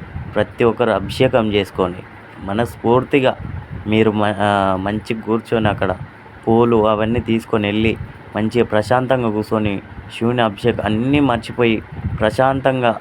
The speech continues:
మన మ-, మైండ్ని మొత్తం ప్రశాంతంగా పెట్టుకొని ఆ శివుని అభిషేకం చేసుకోండి. ప్రతి ఒక్కరు గిట్ల నేను చెప్పేది అదే. ఎప్పుడైనా సరే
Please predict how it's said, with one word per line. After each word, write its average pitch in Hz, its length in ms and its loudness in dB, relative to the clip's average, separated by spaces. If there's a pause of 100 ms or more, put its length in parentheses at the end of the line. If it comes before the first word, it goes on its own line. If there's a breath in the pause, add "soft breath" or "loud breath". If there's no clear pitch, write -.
(140)
మన 104 160 0
మ-, 107 340 0
మైండ్ని 113 440 0
మొత్తం 113 360 -2
ప్రశాంతంగా 120 720 -2
పెట్టుకొని 104 520 -2 (360 loud breath)
ఆ 98 80 0
శివుని 110 320 0
అభిషేకం 110 540 0
చేసుకోండి. 95 440 -4
ప్రతి - 520 -6
ఒక్కరు 113 360 0
గిట్ల 107 280 -2 (480)
నేను 104 180 -2
చెప్పేది 113 360 2
అదే. 98 220 0 (680)
ఎప్పుడైనా 135 640 0
సరే 123 380 0